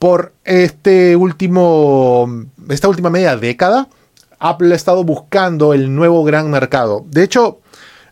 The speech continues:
esto tiene un mucho antecedente. Primero, Tim Cook,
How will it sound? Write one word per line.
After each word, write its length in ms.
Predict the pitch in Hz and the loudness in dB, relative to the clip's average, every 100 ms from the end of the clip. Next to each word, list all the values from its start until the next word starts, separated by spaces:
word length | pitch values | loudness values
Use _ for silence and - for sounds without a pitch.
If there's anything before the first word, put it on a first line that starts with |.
| - | -6
esto 240 | 208 226 | -4 -2
tiene 400 | 226 233 233 - _ | 0 0 0 -4 _
un 360 | 214 214 208 208 | -2 0 2 2
mucho 420 | 247 214 - 175 | 2 2 0 -2
antecedente. 760 | 147 139 139 113 101 90 - _ _ _ | -2 -4 -2 -2 -4 -10 -16 _ _ _
Primero, 500 | 214 269 277 247 - _ _ _ _ _ | 0 2 2 0 -6 _ _ _ _ _
Tim 240 | 269 285 | -2 0
Cook, 280 | 196 247 - | 0 0 -2